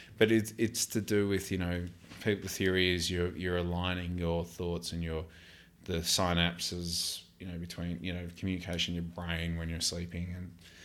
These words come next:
and you grow when you sleep and there's all this sort of stuff. But, um, yeah, the,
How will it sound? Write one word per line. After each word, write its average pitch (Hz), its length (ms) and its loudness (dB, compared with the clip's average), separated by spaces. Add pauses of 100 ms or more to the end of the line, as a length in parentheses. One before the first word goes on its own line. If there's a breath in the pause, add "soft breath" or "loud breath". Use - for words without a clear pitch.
(340 loud breath)
and 87 320 2
you 101 160 2
grow 95 380 10
when 92 120 4
you 90 100 2
sleep 87 500 2
and 87 100 -2
there's 80 140 -2
all 101 140 0
this 85 100 -4
sort 87 120 -10
of - 40 -10
stuff. 85 320 -4 (140)
But, 87 220 0 (100)
um, 85 420 0 (1120 loud breath)
yeah, 107 180 4
the, 95 460 4